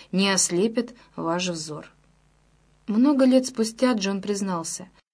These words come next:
«Принимая кислоту, я получил послание, в котором требовалось, чтобы я разрушил своё эго. И я сделал это, я разрушил самого себя». Чуть дальше,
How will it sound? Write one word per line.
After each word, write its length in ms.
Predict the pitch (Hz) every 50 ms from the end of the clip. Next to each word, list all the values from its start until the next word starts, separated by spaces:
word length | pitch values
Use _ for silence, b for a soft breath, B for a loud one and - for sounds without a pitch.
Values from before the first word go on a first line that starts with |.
| _ _ _
«Принимая 520 | - 233 240 247 262 262 277 277 277 269
кислоту, 640 | 269 254 233 - - 233 226 220 226 254 269 277 269 B B B B
я 200 | - 175 202 208
получил 440 | 208 208 208 208 208 208 - 214 214
послание, 640 | 220 202 190 190 - - 233 254 262 262 240 240
в 60 | 233 233
котором 420 | - 196 190 - 208 196 185 180
требовалось, 640 | 170 - 180 226 277 247 233 202 180 175 175 170
чтобы 320 | - - - - 180 175 175
я 340 | 165 165 180 202 220 220 220 B B B B
разрушил 640 | - 175 190 185 175 180 180 180 208 208 - - 170
своё 420 | - - 175 175 175 170 175 180 175
эго. 400 | 185 185 165 151 156 156 - _ _ _ _ _ _ _ _ _ _ _ _ _ _ _ _
И 80 | -
я 240 | 190 196 226 285 339
сделал 460 | 349 311 247 214 262 285 294 285 269
это, 420 | 269 - 240 247 240 - 220 220 220 _ _ _ _ _ _
я 160 | 165 175 180
разрушил 560 | 180 175 165 156 170 180 247 254 - 277 269
самого 420 | 254 - - 180 170 160 156 165 196
себя». 400 | 190 - 196 160 151 147 151 151 _ - _ - _ _ _ _ _ _ _ _ _ _ _ _ _ _ _ _ _ _ _ _ _ _ _ _ _ _ _ _ _
Чуть 260 | - - - 208 185
дальше, 480 | 170 190 214 226 226 220 - - - -